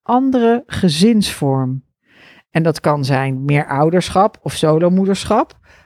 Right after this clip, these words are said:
Maar het kan dus ook zijn dat je gewoon als sol-, solist door het ge-, leven gaat. Of dat je polyamoreus bent. Of dat je in een woongroep woont en, ehm,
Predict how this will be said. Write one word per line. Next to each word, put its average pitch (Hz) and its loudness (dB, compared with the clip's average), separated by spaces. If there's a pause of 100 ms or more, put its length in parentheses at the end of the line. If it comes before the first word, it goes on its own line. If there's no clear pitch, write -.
Maar 180 -4
het 160 -2
kan 151 0
dus 147 0
ook 208 0
zijn 151 -2 (420)
dat 254 -2
je 233 -2
gewoon 196 0
als 160 -4
sol-, 170 -4
solist 185 -2
door 226 4
het 208 0
ge-, - -6
leven 208 2
gaat. 185 -4
Of 170 -10
dat 175 -2
je 170 -6
polyamoreus 170 0
bent. 202 -4 (280)
Of 208 -6
dat 196 0
je 170 2 (320)
in 196 0
een 190 4
woongroep 180 0
woont 165 0 (160)
en, 165 0
ehm, 160 -2